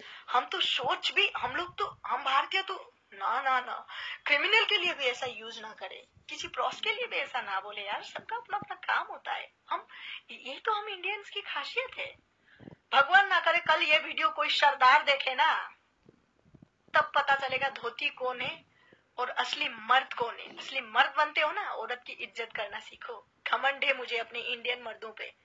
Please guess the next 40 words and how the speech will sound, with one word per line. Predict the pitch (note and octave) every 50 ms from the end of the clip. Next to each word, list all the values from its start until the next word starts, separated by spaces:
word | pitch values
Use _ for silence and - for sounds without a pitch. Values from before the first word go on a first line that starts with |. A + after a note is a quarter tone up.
| _ _ _ _ - - _ _ _ -
घमंड | A3 A3 A3+ B3 B3 B3+ B3+
है | B3+
मुझे | B3 A#3+ A3+ A#3 A3
अपने | A3 - A3 A3
भारतीय | G#3+ A3+ A#3 B3 A3+ A3+ - A#3 G#3+
लोगों | G3+ G#3 G3+ G3 A3 G#3+
पे। | - - - - - _ _
किसी | C#3 C#3 - - - C#4 - D4 C4+
औरत | - B3 A#3+ B3 C4+ C4+ - -
की | C#4+
बेइज्जती | G#3+ A#3+ A#3+ A#3+ A#3 A#3+ A#3 - B3+
बिल्कुल | - - - B3 B3 C4 - - C#4+ C4+ C4
नहीं | C4 A#3 G#3
करते। | - F#3+ - - - - - - - _ _ _ _ _ _ _ _ _ _ _ _ _ _ _ - _ _
तुम | - B3+ B3+
बोलते | A#3+ B3 C4 B3+ D4
हो | C#4+ D4
ना, | E4 F4 E4
भारत | - - _ _ - G3 A3+ A3+ A#3+ B3+ B3+ B3+
में | C4 C4 B3
गरीबी | A#3 A#3+ B3 C#4+ D4+ D4+ D#4+ E4+
है, | E4+ G4 G#4 F4 - _ _ _ _ _ _ _ _ _ _ _ _ _ _ _ -
गरीबी | B3+ C4 C#4 C#4+ C4 C4+ B3
हर | G#3+ A#3 B3 B3
जगह | A#3+ B3+ B3 A3+ G#3
है। | G#3+ - - - - A#3
नेपाल | C4 C#4 - C4 C4 C#4 C4
भी | C#4+ C#4+
एक | C4 - _
बहुत | A#3+ - F#4+ G4 C4
गरीब | A#3 A#3 A3+ A#3 A#3+ A3
राष्ट्र | A3 G#3 - - - -
है, | - F#3 - - - _ _ _ _ _ _ _ _ _ _ -
राष्ट्र | - A#3+ A#3+ - - C4
को | B3+ - A#3
लेकर | A#3 A3 - A3+ G#3
बात | - - G3 G3+ G3+ - -
नहीं | G#3 G#3 A3+
करने | A3 G#3+ F3+ - - -
का। | - -